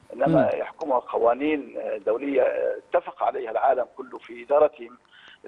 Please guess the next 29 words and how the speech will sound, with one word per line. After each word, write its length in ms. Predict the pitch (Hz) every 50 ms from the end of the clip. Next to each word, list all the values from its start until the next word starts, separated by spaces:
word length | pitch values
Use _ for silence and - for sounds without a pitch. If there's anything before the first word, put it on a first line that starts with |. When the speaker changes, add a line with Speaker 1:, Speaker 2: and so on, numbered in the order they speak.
| 117
Speaker 1:
إدارة 500 | 131 139 147 - - 135 127 147 151 143 -
هذا 200 | - 151 139 131
العالم 400 | 127 120 120 131 139 139 135 127 127
يعني 260 | 135 123 123 117 120
للأنهار 680 | 120 123 139 - - 131 123 117 127 131 135 139 135 123
والبحار 1300 | 123 120 120 117 - 131 - - - - - _ _ - 143 143 139 131 127 - - 143 143 147 147 139
والمحيطات. 760 | 135 135 139 147 139 - - 127 127 _ 135 147 151 - 143
ونحن 280 | 147 165 - 190 185
درسنا 360 | - 180 196 226 - - - 160
كل 280 | - 185 190 - -
هذه 240 | 147 151 180 175 -
الأمور 360 | - - - 160 180 180 - - _ _ _ _ _ _ _ -
في 420 | 165 175 170 180 190 - - 139 135
دراسات 460 | 143 139 127 143 - 185 190 185 -
من 120 | 165 147 143
القانون 500 | 143 127 - - - 135 156 160 147 -
الدولي 540 | - - - 156 151 147 143 139 143 143 - _ _ _ -
في 60 | 151
Speaker 2:
مم. 140 | 156 143 117
Speaker 1:
كلية 240 | 147 143 156 165 - -
الشريعة 440 | - - - 120 139 151 147 123
والقانون، 540 | 135 131 - - - 123 135 151 180 180 226 - _ _ _ _ _ _ _ -
آه، 40 | 131
آه، 1300 | 131 135 135 135 135 131 131 127 131 - - - - - 139 139 139 135 - - - - - - 107 - -
فيما 340 | - 165 175 185 170 165 160
يتعلق 340 | 151 - 135 147 185 165 - -
بقوانين 640 | - - - - 139 147 139 143 151 165 175 160
البحار 380 | 147 139 - 131 - - 156 151
والأنهار. 520 | 143 143 139 135 131 - - - 110 -